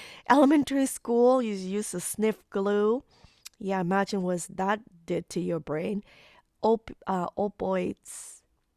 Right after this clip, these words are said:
opiates such as painkiller, codeine, oxycodone, heroin, methamphetamine, right?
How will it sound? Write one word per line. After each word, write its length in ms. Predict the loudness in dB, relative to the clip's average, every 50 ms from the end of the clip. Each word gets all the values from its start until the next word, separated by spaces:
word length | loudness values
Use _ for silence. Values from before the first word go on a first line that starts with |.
| _ _ _ _ -4
opiates 540 | -2 -2 -2 -2 -4 -4 -4 -4 -6 -8 -12
such 420 | -10 -6 -6 -6 -6 -6 -8 -12 -12 _
as 260 | -10 -8 -8 -8 -10 -12
painkiller, 880 | -12 -8 -8 -6 -6 -8 -8 -6 -6 -4 -2 -2 -2 -2 -4 -4 -8 _ _ _ -20 -20 -20 _ _ _ _ _ _ -10
codeine, 880 | -2 0 2 2 2 0 -2 -2 0 0 0 0 0 -2 -4 -6 -10 _ -10
oxycodone, 1040 | -10 -10 -8 -8 -6 -4 -4 -4 -4 -4 -4 -2 -2 -2 -2 -2 -4 -4 -4 -8 -10 _
heroin, 720 | -8 -4 -2 -2 -2 -2 -2 -2 -2 -4 -4 -4 -6 -8 -10 _ _ _ _ _ _ _ _ _ _ _ _ _ _ _ _ _ -4
methamphetamine, 1080 | -2 -2 0 2 2 2 2 0 -4 -4 -4 -2 0 0 0 0 0 0 -2 -4 -6 -8
right? 440 | -8 -6 -4 -2 -2 -2 -2 -2 -4